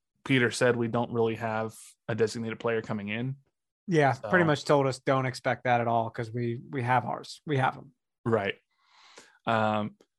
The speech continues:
Speaker 1: and then, uh, this person also went on to say, uh, not a Hungarian player, but a, a North Macedonian in the Hungarian top flight, Bojan Miovski, seven goals and one assist in sixteen appearances, currently having a breakout season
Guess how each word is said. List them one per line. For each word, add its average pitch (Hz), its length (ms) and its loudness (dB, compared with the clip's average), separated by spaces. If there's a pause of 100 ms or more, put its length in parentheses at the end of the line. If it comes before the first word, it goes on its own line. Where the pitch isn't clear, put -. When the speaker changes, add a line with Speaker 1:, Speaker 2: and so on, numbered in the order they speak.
(200)
Speaker 1:
and 120 120 4
then, 123 360 4
uh, 113 200 2
this 117 160 -2
person 123 260 2
also 117 220 0
went 120 100 2
on 120 120 0
to 110 80 -2
say, 113 440 0
uh, 120 160 -4
not 127 220 2
a - 20 4
Hungarian 139 460 4
player, 131 280 4
but 123 160 4
a, 131 180 2
a 123 60 2
North 139 300 4
Macedonian 139 640 2
in 139 80 2
the 135 80 2
Hungarian 135 480 0
top 131 240 -2
flight, 139 220 2 (160)
Bojan 139 420 4
Miovski, 127 720 2
seven 127 320 2
goals 127 240 2
and 123 80 2
one 123 140 2
assist 127 320 -4
in 123 80 -6
sixteen - 420 -6
appearances, 135 720 -2
currently 135 320 -2
having 131 200 0
a 113 40 -2
breakout 131 480 0
season 127 420 -2